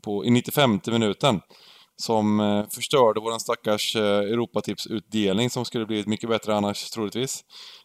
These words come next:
Eh, men, eh, de, de har verkligen gjort det mycket bättre. Ha-, och Barnes är superhet på hemmaplan. Eller, ja, överlag är han het, eh, och gjort fyra mål nu.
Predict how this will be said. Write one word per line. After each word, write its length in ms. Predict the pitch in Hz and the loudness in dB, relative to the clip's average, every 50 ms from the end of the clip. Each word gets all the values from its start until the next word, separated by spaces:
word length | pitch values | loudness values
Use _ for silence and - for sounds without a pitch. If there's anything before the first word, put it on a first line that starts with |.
| _ - - | _ -8 -4
Eh, 680 | 104 104 104 101 101 101 101 98 101 98 101 101 104 - - _ _ _ _ _ - | 0 0 2 2 4 4 4 4 4 4 2 2 0 -2 -6 _ _ _ _ _ -8
men, 580 | 71 98 117 117 113 113 110 110 110 107 107 107 107 101 85 - _ _ _ _ _ _ _ _ _ _ _ _ _ _ _ _ _ _ _ _ _ - - - _ - 107 | -2 0 2 4 4 4 4 4 4 4 4 4 2 2 0 -4 _ _ _ _ _ _ _ _ _ _ _ _ _ _ _ _ _ _ _ _ _ -20 -20 -18 _ -4 -2
eh, 440 | 110 107 107 104 104 104 104 104 104 104 104 101 101 | 0 2 2 2 2 2 2 2 0 0 -2 -2 0
de, 220 | 120 131 143 135 | 2 2 2 2
de 180 | 120 131 139 156 | 2 4 4 6
har 80 | 170 165 | 6 4
verkligen 280 | 170 160 - 151 123 | 4 2 2 0 0
gjort 200 | 113 110 104 - - | -2 -4 -6 -6 -2
det 60 | - 143 | 0 0
mycket 200 | 151 - - 120 | 0 0 2 2
bättre. 300 | 120 110 - - 113 107 | 2 2 2 0 -2 0
Ha-, 240 | 113 127 123 78 76 107 110 - - - | 0 -2 -2 -4 -6 -8 -10 -10 -10 -8
och 180 | 98 - 127 | -8 -4 2
Barnes 360 | 117 123 127 143 143 131 - | 4 6 6 6 6 4 2
är 40 | 135 | 0
superhet 880 | - - - - - - 143 127 - - 101 98 104 110 120 120 - - - | -2 -2 -2 0 0 0 0 0 0 -2 -2 0 2 2 2 0 -2 -4 -2
på 60 | 127 | 0
hemmaplan. 480 | 123 113 104 98 - 113 110 113 123 120 - - - - - - - - - - - _ _ _ _ - | 2 2 0 0 0 0 0 0 -2 -4 -8 -16 -18 -18 -16 -16 -18 -18 -20 -20 -20 _ _ _ _ -2
Eller, 140 | 120 117 123 | 2 4 6
ja, 220 | 127 143 117 - - - _ - 123 - | 8 8 6 6 2 -6 _ -14 -6 -2
överlag 460 | - 127 123 123 127 175 175 131 110 | 2 4 6 8 8 8 8 8 6
är 60 | 107 | 6
han 140 | 104 104 101 | 4 4 4
het, 360 | 101 104 95 90 - - - - - - - | 4 2 2 0 -2 -6 -14 -14 -16 -14 -10
eh, 300 | - 104 104 104 101 95 98 | -6 -4 0 0 2 2 0
och 140 | 87 92 113 | 0 0 0
gjort 140 | 113 107 | -2 -2
fyra 340 | - - 135 120 107 101 110 | -2 0 2 2 4 4 4
mål 260 | 107 104 113 123 120 | 2 2 2 2 2
nu. 180 | 107 107 117 | 4 2 2